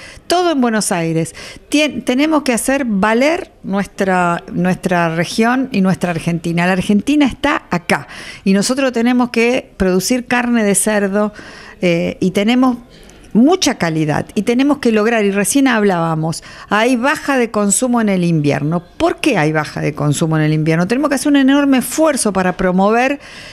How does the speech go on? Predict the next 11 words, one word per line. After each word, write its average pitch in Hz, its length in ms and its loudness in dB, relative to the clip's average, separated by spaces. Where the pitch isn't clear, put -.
la, 196 240 0
el 185 340 -2
consumo 214 600 2
de 214 100 2
la 190 160 0
carne 180 640 0
porcina, 170 640 0
porque 175 220 -2
la 208 120 0
carne 262 300 0
porcina, 247 680 2